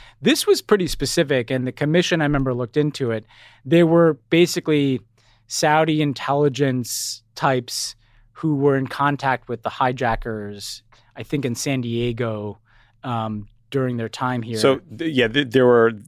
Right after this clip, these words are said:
Speaker 2: the two of the hijackers
Speaker 1: Yeah.
Speaker 2: stayed at a guest house with a guy who had some sort of, like, unofficial ties to the Saudi
Speaker 1: Yeah.
Speaker 2: government. He was sort of, like, not a spy, but maybe, like, an informant. So they always wonder about his role, right?
Speaker 1: Yeah.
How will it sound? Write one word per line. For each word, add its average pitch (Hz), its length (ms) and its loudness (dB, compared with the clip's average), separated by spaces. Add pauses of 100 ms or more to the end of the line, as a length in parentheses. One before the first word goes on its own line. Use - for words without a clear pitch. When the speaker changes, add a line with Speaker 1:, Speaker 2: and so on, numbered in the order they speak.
Speaker 2:
the 127 240 2
two 160 320 6
of 151 120 4
the 139 100 4
hijackers 113 600 2
Speaker 1:
Yeah. 135 100 4
Speaker 2:
stayed 113 320 2
at 107 100 2
a 95 60 0
guest 101 440 -2
house 87 300 -2
with 95 200 -8
a 92 40 -6
guy 101 540 2
who 113 220 -4
had 101 280 -4
some 107 160 -6
sort 104 220 -6
of, 95 140 0
like, 90 360 -2
unofficial 131 880 2
ties 98 460 -2
to 98 60 -12
the 98 100 -10
Saudi 95 300 -2
Speaker 1:
Yeah. - 20 -8
Speaker 2:
government. 92 240 -2
He 95 60 -2
was 90 60 -6
sort 120 140 -2
of, 101 80 -4
like, 101 200 -2
not 139 180 2
a 110 40 2
spy, 117 680 2
but 107 200 0
maybe, 101 420 -2
like, 92 220 -4
an 85 40 -12
informant. 85 760 -4
So - 140 -8
they 92 60 2
always 87 240 0
wonder 82 180 -6
about 76 200 -8
his 76 180 -16
role, 71 260 -16
right? 82 240 -6 (120)
Speaker 1:
Yeah. 139 320 0